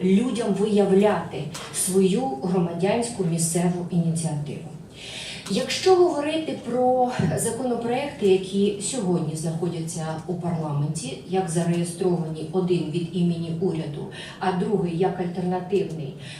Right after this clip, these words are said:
від імені парламенту, від імені парламентарів, які готували, власне, громадськість, які ми підтримували і лобіювали вже певний період часу, а також аналізувати той законопроект, який знаходиться на громадському обговоренні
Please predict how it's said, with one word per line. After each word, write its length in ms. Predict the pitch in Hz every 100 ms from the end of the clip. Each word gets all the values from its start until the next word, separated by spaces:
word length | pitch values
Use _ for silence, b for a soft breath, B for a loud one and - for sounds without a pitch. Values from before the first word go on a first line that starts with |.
| B
від 220 | 175 190 -
імені 460 | 240 202 175 160 160
парламенту, 720 | 175 165 151 151 165 180 - 254 -
від 360 | 196 170 190 180
імені 280 | 202 185 180
парламентарів, 840 | 180 180 180 175 180 196 208 165
які 200 | 160 185
готували, 540 | 180 180 180 165 165 160
власне, 360 | 165 165 - 156 -
громадськість, 720 | 180 190 202 - 185 160 165
які 320 | 160 - 175
ми 160 | 175
підтримували 840 | 170 180 - 175 175 147 151 156 -
і 80 | 175
лобіювали 600 | 165 165 170 165 160 147 - -
вже 220 | - - B B B -
певний 380 | 202 175 165 160
період 380 | 170 170 151 -
часу, 420 | - - 214 -
а 100 | -
також 320 | 220 311 302 - -
аналізувати 1000 | 240 254 247 247 240 240 226 208 170 175 196
той 220 | 233 190
законопроект, 880 | 185 185 185 175 190 180 175 143 170
який 260 | 165 185
знаходиться 640 | 180 196 202 226 185 175 175
на 80 | 175
громадському 760 | 185 190 185 175 - 165 165
обговоренні 800 | 180 175 180 175 175 165 156 147